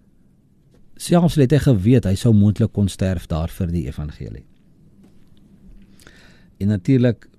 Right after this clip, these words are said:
Paulus is 'n man wat met oorgawe geleef het. Hy het getoon dat iemand wie se lewe reeds aan God behoort,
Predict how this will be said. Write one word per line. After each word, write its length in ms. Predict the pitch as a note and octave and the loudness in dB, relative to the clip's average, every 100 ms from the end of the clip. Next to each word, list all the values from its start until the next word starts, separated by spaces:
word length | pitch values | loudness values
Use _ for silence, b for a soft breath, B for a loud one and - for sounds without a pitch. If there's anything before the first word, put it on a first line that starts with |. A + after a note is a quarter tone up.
| - | -4
Paulus 460 | C#3 A2 G#2 - G2 | 0 0 -2 -6 -14
is 120 | - | -6
'n 60 | F2+ | -4
man 160 | G#2 | -4
wat 120 | G2+ | -6
met 120 | G2+ - | -6 -6
oorgawe 560 | G#2+ G2+ G2 F2 F2+ | -6 -6 -8 -8 -8
geleef 380 | - E2 C2+ - | -10 -12 -12 -16
het. 240 | - - - b b b - | -20 -20 -20 b b b -12
Hy 60 | |
het 120 | F#2+ A#2 | -10 -8
getoon 580 | G#2 - D3+ D#3+ C#3 - - - | -8 -4 0 0 -2 -8 -18 -12
dat 160 | F#2+ - - | -12 -12 -4
iemand 440 | D3+ C#3 D3+ C3+ | -2 0 -2 -4
wie 80 | - | -10
se 140 | - F#2 | -8 -6
lewe 380 | F#2 G#2 A#2 | -4 -4 -4
reeds 300 | F2 A#2+ C#3 | -2 -4 -4
aan 120 | G2+ F2+ | -8 -8
God 260 | A#2 G#2 | -8 -8
behoort, 520 | F#2+ D#2+ C#2+ C2 _ | -8 -10 -10 -14 _